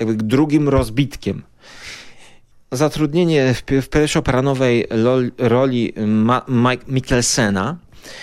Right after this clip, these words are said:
e, a dokładnie Matsa Mikkelsena, znanego, e, z, e, z Polowania. Ten duński aktor zawsze swoją twarzą przykuwał moją uwagę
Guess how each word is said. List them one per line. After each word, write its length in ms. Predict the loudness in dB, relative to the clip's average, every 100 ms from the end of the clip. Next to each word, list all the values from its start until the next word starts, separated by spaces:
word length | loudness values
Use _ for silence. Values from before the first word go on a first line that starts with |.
| -18 -16 -4
e, 320 | 2 2 2
a 100 | 0
dokładnie 580 | 0 0 2 0 0 -2 -2
Matsa 680 | 0 4 2 0 -2 0 2
Mikkelsena, 800 | 0 0 0 0 0 0 0 -4 -14 -20 -20 -18 -6
znanego, 840 | -2 2 2 2 2 2 2 0 0 0 -2 -4
e, 40 |
z, 320 | -8 -8 -8 -10 -18 -20 -20 -20 -20 -20 -20 -16
e, 600 | -6 -4 -4 -6 -8 -10 -12
z 100 | -2
Polowania. 800 | 2 2 2 0 2 0 0 -6 _ _ -20 _ -20 -20 -20 -20 -12
Ten 260 | -2 0 0
duński 600 | 0 2 2 0 -2 -4 -2
aktor 640 | -4 -4 -4 -2 0 -4 -8
zawsze 800 | -4 -2 -2 -2 -2 0 0 -2
swoją 580 | -4 -4 -2 0 0 0
twarzą 420 | -2 -2 0 -2
przykuwał 720 | -4 -4 -4 0 2 4 2
moją 340 | 2 2 2 0
uwagę 640 | -2 0 0 0 0 -2